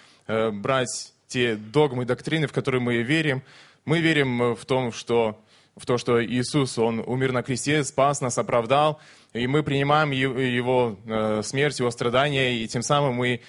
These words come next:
э, принимаем спасение, имеем жизнь вечную. Да, мы, как пятидесятники, верим в действие Духа Святого. Э, это нас отличает от, э, других конфессий. Э, но есть некоторые, э, моменты, которые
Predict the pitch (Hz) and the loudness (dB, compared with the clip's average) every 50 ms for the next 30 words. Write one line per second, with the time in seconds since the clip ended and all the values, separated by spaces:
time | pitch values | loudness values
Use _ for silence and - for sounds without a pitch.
0 | - - - _ _ _ 104 110 113 113 113 110 - - 104 - 127 127 127 131 | -20 -20 -20 _ _ _ -2 0 2 2 0 0 -4 -10 -12 -8 -4 -2 2 2
1 | 139 135 123 - - 120 - - 151 156 147 127 117 120 123 120 117 104 127 170 | 2 2 0 -2 -4 -2 0 0 0 0 0 0 0 0 0 -2 -2 -2 -2 -2
2 | 170 147 143 143 147 135 127 - 127 123 120 117 110 - _ _ _ _ _ _ | 0 0 0 0 0 0 -2 -2 -2 -2 0 -2 -2 -6 _ _ _ _ _ _
3 | _ _ _ _ - _ _ 143 135 135 139 139 139 123 127 120 - - 123 - | _ _ _ _ -20 _ _ 2 4 4 4 4 2 0 -2 -2 -2 -2 -2 0
4 | 139 135 127 123 107 135 120 110 123 131 127 120 123 120 117 113 110 104 101 95 | 0 0 0 -2 -2 -2 -2 0 2 2 2 2 0 0 0 0 -2 -2 -4 -6
5 | 95 120 113 - - 123 113 101 131 143 - 135 117 - 120 117 113 - 120 120 | -6 -6 -6 -4 -4 -6 -4 -2 -2 -2 -2 -2 -4 -2 -2 -4 0 2 2 2
6 | 117 113 113 113 - - - - - - _ _ _ - 107 107 110 110 110 113 | 4 2 0 -2 -8 -20 -20 -20 -20 -20 _ _ _ -4 -2 0 2 2 2 0
7 | 123 - 131 120 123 120 - 127 113 - 117 - - 123 120 - 117 110 110 - | 0 0 0 0 0 0 0 -4 -6 -6 -6 -2 0 0 0 2 0 -2 -2 -4
8 | - - _ _ _ _ _ - 107 110 113 113 113 110 107 104 95 110 117 120 | -8 -20 _ _ _ _ _ -2 0 0 2 2 2 0 -2 -4 -10 -8 -8 -8
9 | 113 117 135 143 135 - 123 123 113 - 139 127 117 - 120 110 107 101 - - | -4 -2 -2 -2 -2 -2 -4 -4 -4 -4 -4 -4 -4 -2 -4 -4 -4 -6 -8 -16
10 | _ _ _ _ _ _ _ _ - 117 117 117 123 131 147 160 160 156 156 135 | _ _ _ _ _ _ _ _ 0 2 2 2 2 2 2 4 4 4 2 0
11 | - - _ _ _ _ _ _ _ _ - 135 143 180 202 196 - 185 175 160 | -2 -10 _ _ _ _ _ _ _ _ -12 -6 -2 -2 -2 0 0 -4 -4 -4
12 | - 170 160 156 151 143 123 104 - _ - 120 117 113 113 113 110 110 107 104 | -2 0 2 2 2 2 0 -2 -6 _ -4 0 0 2 2 2 2 0 0 -2
13 | 101 98 98 101 98 104 113 127 147 175 208 214 - - 123 - - - 156 151 | -2 -4 -6 -6 -6 -2 -2 -2 0 0 -2 -2 -2 -2 -2 -2 -2 0 0 0
14 | 143 123 107 | 0 0 -4